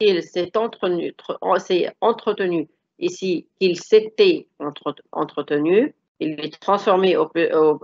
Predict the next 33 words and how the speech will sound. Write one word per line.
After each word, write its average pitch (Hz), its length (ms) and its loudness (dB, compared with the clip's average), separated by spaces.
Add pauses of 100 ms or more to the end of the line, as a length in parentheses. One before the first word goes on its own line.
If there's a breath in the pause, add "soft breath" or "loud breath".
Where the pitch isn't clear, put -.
au 151 380 0
plus 165 200 -14
que - 80 -4
parfait. 196 520 -2 (580)
Il 180 180 2
s'était 190 520 0 (100)
entretenu 202 720 0
avec 156 280 -4
différents 190 400 2
ministres 151 480 -2
européens 170 680 0 (500)
et 226 460 4 (280)
ça 190 60 -4
veut 170 240 -6
dire 180 240 -2
qu'on 170 260 -2
a 165 220 -4 (120)
un, 165 680 -2 (180)
un 175 100 -4
verbe 175 300 0
encore 165 320 -4
une 160 120 -8
fois 190 420 0 (320)
et 180 380 4
on 175 140 -6
va 175 140 0
mettre 180 300 -2
le 170 240 -2
que 180 340 2 (120)
encore 165 320 -2
une 151 120 -4
fois, 185 560 0 (240)
qu'il 220 460 0